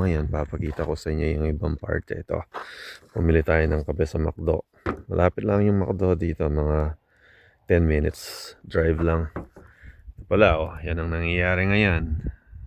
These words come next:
Di ko alam kung nanonood kayo ng baseball, pero Blue Jays kami. Ayan. Okay.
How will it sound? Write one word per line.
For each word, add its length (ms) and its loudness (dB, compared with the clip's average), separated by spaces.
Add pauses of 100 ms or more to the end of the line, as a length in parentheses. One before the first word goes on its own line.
Di 160 -8
ko 160 0
alam 240 2
kung 560 -2 (600)
nanonood 480 0
kayo 240 2
ng 240 2
baseball, 480 2
pero 640 0 (1400)
Blue 240 0
Jays 240 2
kami. 400 2 (1120)
Ayan. 800 2 (480)
Okay. 560 0